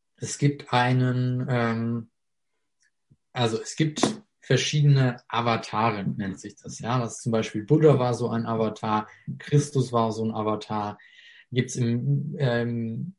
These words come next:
ähm, na, im Indischen gab's, äh,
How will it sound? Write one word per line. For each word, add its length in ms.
ähm, 600
na, 240
im 80
Indischen 960
gab's, 520
äh, 480